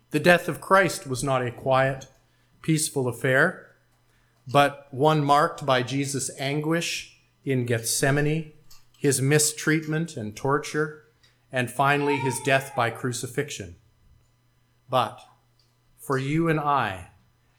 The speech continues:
as we are immersed in him, immersed in his death, we are also immersed in him as far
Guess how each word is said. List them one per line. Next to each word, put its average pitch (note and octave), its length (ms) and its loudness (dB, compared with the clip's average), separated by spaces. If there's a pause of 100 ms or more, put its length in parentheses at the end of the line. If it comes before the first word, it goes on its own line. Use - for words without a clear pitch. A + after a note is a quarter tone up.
as C3 240 0
we D3 200 0
are C3 500 0 (260)
immersed D3+ 880 0
in C#3+ 240 -6
him, A#2 400 -6 (720)
immersed D3+ 840 2
in D3+ 260 -4
his C#3 340 -2
death, G#2 500 -8 (960)
we C#3+ 340 0
are C3+ 320 4
also C3+ 760 0 (320)
immersed C3+ 680 -2
in C3 200 -2
him G#2+ 480 -8 (1120)
as A#2 220 -4
far A#2+ 540 -2